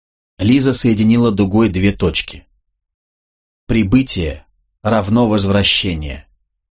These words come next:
Быть не значит находиться здесь. Можно находиться где-то ещё, но всё, что было когда-то,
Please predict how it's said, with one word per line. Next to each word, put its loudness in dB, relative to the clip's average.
Быть 0
не 4
значит 0
находиться 0
здесь. -2
Можно 0
находиться 0
где-то -2
ещё, 0
но 0
всё, -2
что -4
было 2
когда-то, -2